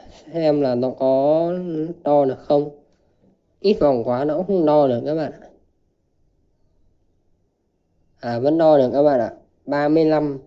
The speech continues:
micro Henry này. Đó.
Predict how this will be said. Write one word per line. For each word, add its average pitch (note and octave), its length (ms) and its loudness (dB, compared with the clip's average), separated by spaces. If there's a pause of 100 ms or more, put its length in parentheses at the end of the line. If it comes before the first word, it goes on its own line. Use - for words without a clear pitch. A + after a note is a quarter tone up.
(920)
micro D3+ 800 2
Henry D#3 580 0
này. - 200 -6 (960)
Đó. B2+ 240 -8